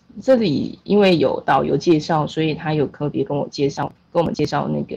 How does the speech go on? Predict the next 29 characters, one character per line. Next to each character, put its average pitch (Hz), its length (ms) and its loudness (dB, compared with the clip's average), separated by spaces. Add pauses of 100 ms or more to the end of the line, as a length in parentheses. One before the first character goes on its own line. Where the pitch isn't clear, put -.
印 180 120 2
加 151 260 0
十 - 300 -6
字 143 340 -4
架。 - 300 -4 (460)
那 185 160 0
印 190 180 4
加 180 180 4
十 151 200 -4
字 160 200 -2
架 156 240 0
是， 147 640 -4 (240)
呃， 151 300 -6
有 139 180 6
一 156 80 6
些 160 420 0 (480)
代 185 160 2
表 - 300 0
意 180 100 0
义 135 360 -2
的， - 100 -8 (460)
比 151 60 -2
如 151 120 2
说， 160 420 2 (760)
呃， 143 300 -2
上 160 380 -2
中 156 240 -2
下 - 320 -4
层。 - 180 -8